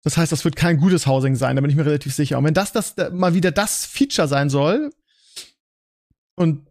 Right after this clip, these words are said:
so ansonsten nur wieder null acht fünfzehn Kram kommt, wie jedes Add-on, dann ist das wieder sehr enttäuschend. Und ich würde fast Geld darauf wetten, so wie sie es jetzt angekündigt haben, dass das das Feature von Midnight wird,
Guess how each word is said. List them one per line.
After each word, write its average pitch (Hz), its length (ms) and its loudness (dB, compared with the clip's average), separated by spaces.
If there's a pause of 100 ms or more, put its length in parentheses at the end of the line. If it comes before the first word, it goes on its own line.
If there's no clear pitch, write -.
(120)
so 196 100 0
ansonsten 185 400 2
nur 185 180 2
wieder 175 140 2
null 175 120 2
acht 160 160 0
fünfzehn 233 360 0
Kram 147 260 0
kommt, 147 220 0
wie 151 60 2
jedes 180 260 0
Add-on, 151 260 0
dann 165 100 -2
ist - 140 -6
das 196 140 -4
wieder 180 160 0
sehr 185 120 2
enttäuschend. 185 480 -4
Und 156 80 -2
ich 160 140 -8
würde 185 220 2
fast - 400 -4
Geld 220 240 0
darauf 143 280 -2
wetten, 170 380 -2
so 175 140 -2
wie 175 40 2
sie 165 60 -2
es 156 60 -6
jetzt 170 160 -2
angekündigt 165 540 -2
haben, 156 180 0
dass 151 180 -4
das - 240 -6
das 170 280 -4
Feature 190 460 -2
von 185 160 -2
Midnight 180 460 0
wird, 185 320 0